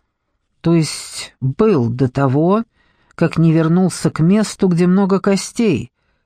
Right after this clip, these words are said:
скорбно покачал головой Джекоби. "Когда он напал на коров в сарае мистера Брисби,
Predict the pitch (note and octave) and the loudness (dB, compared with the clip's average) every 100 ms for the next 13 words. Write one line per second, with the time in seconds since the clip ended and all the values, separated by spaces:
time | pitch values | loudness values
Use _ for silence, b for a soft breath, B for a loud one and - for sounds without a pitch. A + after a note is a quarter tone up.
0 | _ _ - - E3 C3+ C3 B2 C3+ C#3 | _ _ -14 -2 0 2 0 0 -2 -2
1 | - C3+ B2+ C#3 C3+ C3 B2+ B2 A2+ A2+ | 0 0 0 0 0 0 0 0 -2 -4
2 | G#2+ - _ _ _ _ _ _ _ _ | -6 -10 _ _ _ _ _ _ _ _
3 | _ D3 D3+ D#3+ D3+ D#3 D3 D#3 D3+ D3+ | _ -2 2 2 2 -2 -2 0 0 0
4 | D#3 D3+ C3 - D#3 D3 C#3 C#3 C#3+ - | 0 0 -4 -4 -2 0 0 0 -2 -2
5 | C#3 C#3 C#3 F#3+ E3 C3 B2 | -2 0 0 0 0 0 0